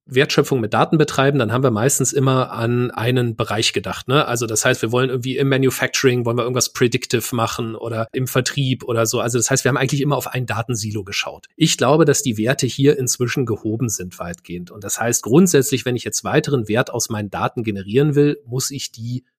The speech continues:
miteinander vernetzen. Und das heißt, also um's plastisch zu machen, jetzt bei einer Lieferkette zum Beispiel, ne? Ich muss meine Materialbestellung nach dem Auftragseingang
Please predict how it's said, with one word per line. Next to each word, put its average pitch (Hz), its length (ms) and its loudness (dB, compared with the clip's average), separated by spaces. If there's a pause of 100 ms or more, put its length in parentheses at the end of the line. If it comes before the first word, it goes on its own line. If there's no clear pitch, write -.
miteinander 110 640 -4
vernetzen. 101 600 -4
Und 95 140 -12
das 98 160 -4
heißt, 135 440 2
also 92 220 -6 (240)
um's 107 240 -8
plastisch - 440 2
zu - 80 2
machen, 127 200 2
jetzt 120 200 0
bei 123 60 2
einer 117 180 2
Lieferkette 120 560 2
zum 107 180 -4
Beispiel, 101 340 -4
ne? 139 260 0
Ich 131 200 -2
muss 143 260 4
meine 135 420 2
Materialbestellung 151 1200 4
nach 131 180 0
dem 139 220 4
Auftragseingang 107 1000 -2